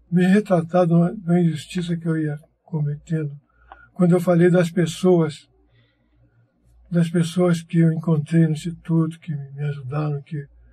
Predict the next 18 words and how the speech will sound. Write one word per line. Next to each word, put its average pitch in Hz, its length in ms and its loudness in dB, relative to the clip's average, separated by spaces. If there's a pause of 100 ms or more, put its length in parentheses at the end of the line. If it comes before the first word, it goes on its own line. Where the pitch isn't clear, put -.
(1600)
que 170 100 -8
foram, 165 540 2 (2250)
foram 170 460 2 (600)
fundamentais 170 760 0
pra 151 200 -6
mim, 147 260 -4
pra, 147 180 -14 (420)
eu 185 100 -4
quero 196 180 -2
falar, 190 260 0
por 175 180 -2
exemplo, 175 380 0
da, 165 240 0 (1800)
da 175 160 2
senhora 165 560 2
Maria 165 420 0
Luísa 165 360 4
Camargo, 156 680 -2